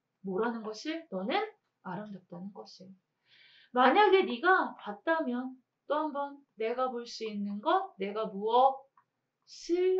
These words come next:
봤는지를. 그래서 또 한 번 앞자리. 네가 봤다면 너 앞으로 아마 이해할 거야. 내가 왜 원하는지를 이해할 거야.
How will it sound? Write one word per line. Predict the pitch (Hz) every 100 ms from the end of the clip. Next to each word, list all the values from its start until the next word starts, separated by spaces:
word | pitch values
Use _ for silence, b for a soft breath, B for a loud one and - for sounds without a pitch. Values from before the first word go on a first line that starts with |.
| 370
봤는지를. | 226 190 208 214 202 175 170 170 _ _ _ _ _ _
그래서 | - 190 202
또 | 214
한 | 214
번 | 202 190
앞자리. | 165 - 185 208 262 - 190
네가 | 185 226 302 302
봤다면 | 165 - 196 233 285 185
너 | 220 247 311 - _ _
앞으로 | - 208 208 - 233 240
아마 | 175 185 254 247 -
이해할 | 185 196 240 277
거야. | - 214 147 - _ _ _ _ _ _ _ _ _
내가 | 190 233 214 233 254 277 175 -
왜 | 180 185 240 339 392 - - _ _ _ 190
원하는지를 | 185 208 220 220 233 359 403 403 - _ _ _ _ - - 202 220 240
이해할 | 190 185 190 226 254
거야. | - 190